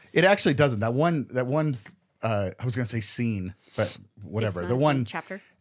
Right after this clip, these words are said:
Speaker 1: Yeah,
Speaker 2: Or
Speaker 1: the
Speaker 2: segment,
Speaker 1: part of the cha-,
Speaker 2: or
Speaker 1: segment. There we go. The one segment I <laughs> showed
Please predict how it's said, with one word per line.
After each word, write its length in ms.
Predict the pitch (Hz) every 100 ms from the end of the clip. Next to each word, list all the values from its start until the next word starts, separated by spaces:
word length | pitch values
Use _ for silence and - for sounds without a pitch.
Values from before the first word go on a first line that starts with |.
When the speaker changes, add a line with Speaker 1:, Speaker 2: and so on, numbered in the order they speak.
| -
Speaker 1:
Yeah, 340 | 240 277 123 113
Speaker 2:
Or 20 |
Speaker 1:
the 100 | 135 120
Speaker 2:
segment, 160 | 180
Speaker 1:
part 180 | 160 156
of 60 | 131
the 80 | 123
cha-, 160 | 139
Speaker 2:
or 80 | 135
Speaker 1:
segment. 520 | - 185 170 117 95
There 120 | 147 139
we 80 | 110
go. 100 | 98
The 80 | 123
one 180 | 160 151
segment 500 | - 143 135 120 101
I 120 | 127
<laughs> 140 | 110
showed 360 | 104 127 110